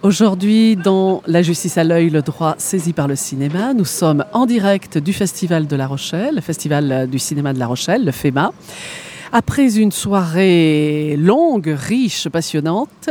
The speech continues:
autour du film de Justine Triet, Anatomie d'une chute, suivi d'un débat entre, euh, les deux co-scénaristes et la réalisatrice, donc, euh, Justine Triet et Arthur Hariri, animé par, euh, le journaliste de France Culture,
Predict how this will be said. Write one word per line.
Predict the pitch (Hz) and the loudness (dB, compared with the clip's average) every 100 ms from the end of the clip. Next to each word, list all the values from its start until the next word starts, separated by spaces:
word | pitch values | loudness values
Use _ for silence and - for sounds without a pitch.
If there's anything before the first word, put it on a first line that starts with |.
| - | -2
autour | 208 214 - 226 226 175 - 156 | -2 -2 0 2 2 -2 -4 -2
du | 165 | -2
film | - 190 170 156 | -2 -2 0 0
de | 147 | 0
Justine | 131 135 - 147 | -4 -6 -6 -6
Triet, | - 147 147 208 339 | -6 -8 -4 -4 -4
Anatomie | 151 156 - 147 147 151 - | -4 -4 -2 -2 0 0 -2
d'une | 135 131 | -4 -4
chute, | - 180 247 - 123 - - - - - - - | -2 -2 -2 -4 -8 -8 -14 -12 -14 -16 -14 -8
suivi | 143 202 170 190 | 0 2 4 4
d'un | 156 | 4
débat | 151 139 214 - - - - - - - | 2 0 -2 -4 -18 -20 -20 -20 -20 -8
entre, | 185 - - 139 135 | -8 -8 -6 -4 -2
euh, | - 131 123 87 87 143 | -2 -6 -6 -6 -6 -2
les | 160 156 | 0 2
deux | 170 214 | 2 2
co-scénaristes | 156 - 139 139 160 165 - 143 | 0 -4 -6 -4 -4 -6 -6 -6
et | |
la | 135 135 | -4 -4
réalisatrice, | 143 135 143 - 233 320 - | -4 -4 -6 -6 -6 -6 -6
donc, | 135 131 143 | -6 -4 -4
euh, | |
Justine | 135 147 - 147 | -2 -2 0 -2
Triet | - 156 147 147 | -2 -2 2 2
et | 139 | 2
Arthur | 123 - 135 | -2 -4 -4
Hariri, | 127 147 135 190 226 | -4 -4 -2 0 2
animé | 143 135 151 | 2 2 0
par, | 160 139 147 143 | 0 -2 -2 -4
euh, | 131 135 | -4 -2
le | 147 | -2
journaliste | 135 143 143 | -2 -2 -2
de | 135 | -4
France | - 139 | -4 -6
Culture, | 143 131 180 190 | -6 -4 -2 -2